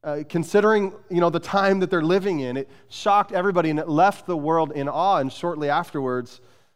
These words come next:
um, you know, the, the modern age returned to being frightened again. Uh, they had a f-, healthy fear once again of nature. They were reminded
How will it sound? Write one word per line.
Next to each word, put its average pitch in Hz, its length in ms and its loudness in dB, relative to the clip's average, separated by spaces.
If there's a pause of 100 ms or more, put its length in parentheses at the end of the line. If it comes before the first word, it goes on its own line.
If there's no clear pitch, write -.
(140)
um, 123 480 -4 (460)
you 139 100 -6
know, 135 120 -2
the, 135 120 -2
the 135 180 -6
modern 139 400 -2
age 131 420 -4
returned 139 840 -8
to 139 180 -6
being 131 360 -4
frightened 135 440 -6
again. 104 320 -14 (440)
Uh, 117 540 -8
they 123 140 -6
had 139 120 -2
a 123 40 -4
f-, - 180 -10
healthy 143 420 -2
fear 147 460 -2
once 131 260 -4
again 131 440 -6 (420)
of 131 220 0
nature. 127 460 -4
They 131 120 -2
were 131 160 -2
reminded 131 800 0